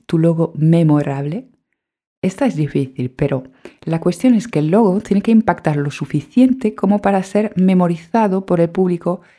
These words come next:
y asociado con el producto o servicio al cual corresponde. Se dice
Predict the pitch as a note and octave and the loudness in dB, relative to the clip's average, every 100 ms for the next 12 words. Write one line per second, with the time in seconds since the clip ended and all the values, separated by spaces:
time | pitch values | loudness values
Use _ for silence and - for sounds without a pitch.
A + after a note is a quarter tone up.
0 | _ - G#3 G#3 - F#3+ D#3+ - G#3 E3 | _ 0 2 2 0 -4 -2 0 2 2
1 | E3 G3 F#3+ F#3+ F#3+ D#3 D#3 F#3 E3 D3+ | 0 0 0 -2 -2 -4 -2 -6 -8 -6
2 | C#3+ D3+ F#3+ A#3+ - E3 - E3 D#3 D3 | -6 -6 -6 -8 -4 -6 -4 -4 -4 -6
3 | - - B2+ - - _ _ _ _ _ | -6 -6 -6 -6 -16 _ _ _ _ _
4 | - - F#3+ A3+ A3 G#3+ B3 | -18 0 2 2 0 -2 -2